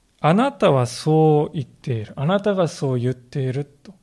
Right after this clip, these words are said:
そういう言葉なんです。それを「その通りです」と訳したんですね。イエス様は「あなたはそう言っている」ということは、「あなたも見ての通りですよ。あなたもお分かりでしょう」。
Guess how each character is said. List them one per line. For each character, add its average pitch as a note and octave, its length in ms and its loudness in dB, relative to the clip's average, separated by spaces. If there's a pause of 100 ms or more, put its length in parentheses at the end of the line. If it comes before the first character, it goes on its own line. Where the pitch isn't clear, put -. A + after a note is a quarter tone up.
(340)
そ F#3 200 -2
う G3 40 4
い F#3 80 4
う D3+ 220 4
言 D#3 280 0
葉 C#3+ 120 4
な G#2 80 -4
ん G2 80 -14
で - 80 -20
す。 - 80 -14
そ G3+ 80 2
れ G#3+ 60 8
を F3+ 140 6
「そ F3 140 -2
の F3+ 120 2
通 F#3 160 4
り C3 80 0
で A2+ 80 -6
す」 - 180 -20
と B2+ 60 -4
訳 A#2 160 -8
し - 100 -20
た B2 100 -10
ん G#2+ 60 -14
で - 60 -20
す - 100 -18
ね。 E3+ 260 -10 (2250)
イ A#3+ 80 2
エ C#4+ 60 4
ス - 60 -4
様 A#3 200 4
は D#3+ 60 8
「あ E3+ 40 6
な A#3 120 0
た B3+ 140 0
は B3 80 2
そ F#3+ 220 0
う F#3 40 4
言 F#3 100 2
っ - 20 -12
て G3 180 -4
い G#3 100 4
る」 G#3 280 -4 (960)
と D#3+ 120 2
い D3 40 4
う C3+ 80 0
こ C3 120 -4
と F3 160 2
は、 A#2+ 200 0 (420)
「あ C#3+ 120 0
な F3 140 -2
た E3+ 160 -4
も A#2 160 -6
見 C#3+ 180 -6
て F#3 140 -2
の C#3+ 140 0
通 D#3 300 -2
り A#2 100 -2
で A#2 100 -10
す - 160 -16
よ。 F2+ 160 -20 (1400)
あ C#3 100 -6
な F3 120 -4
た F3 140 -2
も C3+ 340 -4
お C#3+ 40 0
分 C#3+ 80 -10
か E3+ 100 -4
り E3+ 100 -6
で F#3 100 -8
し - 140 -14
ょ D#3 120 -14
う」。 - 40 -20